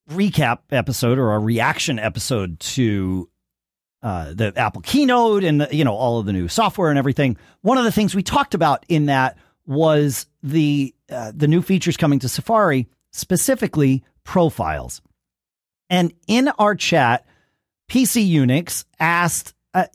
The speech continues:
you know, "What's the difference between s-, the existing Safari tab groups and Safari profiles?" And it's a great question. Apple didn't explain it. We didn't explain it on the show. And the reason is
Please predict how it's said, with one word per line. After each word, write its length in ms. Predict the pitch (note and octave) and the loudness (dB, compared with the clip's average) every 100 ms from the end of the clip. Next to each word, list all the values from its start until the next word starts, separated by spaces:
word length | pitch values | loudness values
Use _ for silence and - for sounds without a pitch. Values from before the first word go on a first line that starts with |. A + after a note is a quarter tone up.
| _ | _
you 80 | F#3+ | 2
know, 100 | F3+ | 2
"What's 520 | D3 C3+ G3+ C#4 - | 0 -2 0 0 -2
the 140 | C4 | -2
difference 720 | F#3 A2 D#3+ E3+ - A2+ G#2 - | -2 0 0 0 0 -2 -2 -4
between 680 | - C3+ - D3+ C#3 B2+ - _ _ - | -4 -4 0 2 4 2 -2 _ _ -10
s-, 140 | - - | -10 -4
the 160 | C3 C3 | -2 0
existing 720 | G#2 F3+ A#3 D3+ A#2 C#3+ D3 | 0 0 0 0 0 0 -2
Safari 520 | - C#3 D#3+ D3+ A#2 | -4 -2 0 0 0
tab 480 | - - G#3+ B3+ D#3+ | -4 -2 2 2 0
groups 520 | G2+ E2+ E2 - - _ _ _ _ | -6 -6 -8 -8 -14 _ _ _ _
and 200 | E3 D3+ | 0 0
Safari 440 | - - F3 D3+ C#3+ | 0 0 2 4 2
profiles?" 680 | - D3+ C#3 A2 F2+ C#2 - | 0 0 2 0 -4 -4 0
And 100 | D3 | 0
it's 140 | E3+ | 2
a 60 | D#3 | -2
great 480 | G#2+ B2+ G3+ A3 - | -2 0 2 0 -2
question. 520 | F3+ D#3 - D3 G#2+ _ _ _ _ - - | 0 0 0 -2 -4 _ _ _ _ -16 -4
Apple 300 | D3+ F#3 A#3 | -2 0 0
didn't 200 | G3 F#3+ | 0 0
explain 380 | E3+ - F3+ F3 | -2 -2 0 0
it. 140 | D#3+ _ - | -2 _ -12
We 340 | E2+ A2+ C4+ | -4 0 0
didn't 220 | C#4+ G3+ | 2 2
explain 360 | F3+ - G3 F#3 | 0 -2 -2 0
it 120 | E3+ | 2
on 80 | D#3+ | 0
the 80 | C#3+ | 0
show. 400 | - A3+ E3 - _ _ _ - | 0 0 0 -4 _ _ _ -2
And 120 | F3+ | 0
the 80 | G3 | 0
reason 320 | E4+ F#4 G3 | 0 0 0
is 320 | E3 G3 E3+ | 0 0 -4